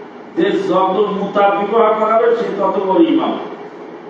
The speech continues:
তার মানে,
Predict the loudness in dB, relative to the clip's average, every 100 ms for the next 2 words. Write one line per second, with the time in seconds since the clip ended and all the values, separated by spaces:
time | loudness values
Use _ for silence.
0 | -18 -18 -18 -20 -20 -20 -20 -20 -20 -20
1 | -20 -20 -20 -20 -20 -20 -14 -4 0 2
2 | 2